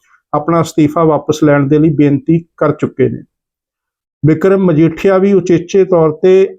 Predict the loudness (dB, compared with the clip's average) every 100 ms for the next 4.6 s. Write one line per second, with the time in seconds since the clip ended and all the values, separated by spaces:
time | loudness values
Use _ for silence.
0 | -2 0 2 0 0 -2 0 0 0 0
1 | 0 0 0 0 2 2 2 2 0 2
2 | 0 -2 -4 -4 -6 -2 0 0 -2 -4
3 | -2 -2 -4 _ _ _ _ -4 -2 0
4 | 0 0 0 0 -2